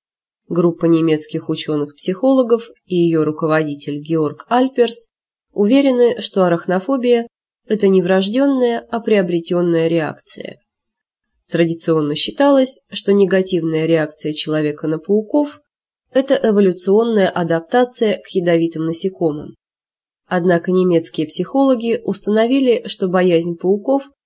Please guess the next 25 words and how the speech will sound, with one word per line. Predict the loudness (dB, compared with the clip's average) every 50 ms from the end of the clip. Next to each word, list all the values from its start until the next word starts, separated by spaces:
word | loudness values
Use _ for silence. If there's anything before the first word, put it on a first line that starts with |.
| _ _ _ _ -2
неадекватна | 0 2 4 4 2 2 0 0 0 0 2 2 2 2 0 2
реальной | 2 2 0 0 0 -2 -2 -2 -2 -2
угрозе. | -2 -2 -2 -2 -2 -2 -4 -6 -12 -16 _ _ _ _ _ _ _ _ _ _ _ _ _ _ _
Альперс | -2 0 2 2 0 0 -2 -4 -2 -4 -4
и | -2
его | -2 0 -2
коллеги | -2 -2 0 0 2 0 0 0 -2
обнаружили, | -2 -2 -2 0 0 2 2 2 2 2 2 0 0 0 0 0 -2 -2 -6
что | -8 -4 0 2
неприязнь | 2 2 2 2 2 2 4 4 2 2 0 -2
человека | -6 -4 -2 0 0 0 0 -2 -4 -4 -6
к | -6
другим | -4 -2 -2 -2 0 0 0
ядовитым | 0 0 0 2 0 0 0 -2 -2 -2 0
насекомым, | 0 0 -2 -2 -6 -4 0 0 2 2 2 0 -2 -4 -8 _ _ _ _ _ _ -2
таким | -2 -2 0 0 0 0
как | 0 -2 -4 -4 -4 -2
осы | 0 0 0 -2 -4 -6 -6
и | -4 -6 -6
пчёлы, | -4 -4 -4 -2 -2 -2 -4 -4 -6 -8 -10 _ _ _ _ _ _ -2
намного | 0 2 4 4 4 4 2 2 0 0
меньше, | 0 0 -2 0 0 0 0 0 -2 -4 -6 -8
чем | -6 -2 0 0 -2
к | -2 -6 -6
паукам. | -2 0 0 0 -2 -4 -4 -4 -4 -6 -8 -12